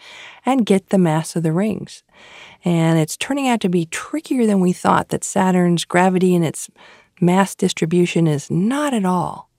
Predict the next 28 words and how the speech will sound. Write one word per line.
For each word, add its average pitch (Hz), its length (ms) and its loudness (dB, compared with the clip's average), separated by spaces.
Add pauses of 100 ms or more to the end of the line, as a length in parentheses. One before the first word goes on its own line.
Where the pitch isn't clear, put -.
(180)
what 170 160 0
our 165 100 2
models 160 500 0
predicted. - 680 -6 (560)
Very 196 560 2
different, 165 480 -2
and 135 100 -2
that - 140 -6
Saturn 180 320 0
is 156 120 -2
very 185 320 0
different 175 440 -4
from 180 180 -4
Jupiter - 540 -4 (500)
in 165 160 2
this 165 240 0
regard. 156 500 -2
So 170 220 -2
we're 151 260 -2 (420)
trying 202 280 0
to 196 80 -2
figure 196 360 0
out 160 200 0
Saturn's 185 540 0
gravity 160 440 0
and 151 120 -2
mass 143 300 -6
first. 160 420 -2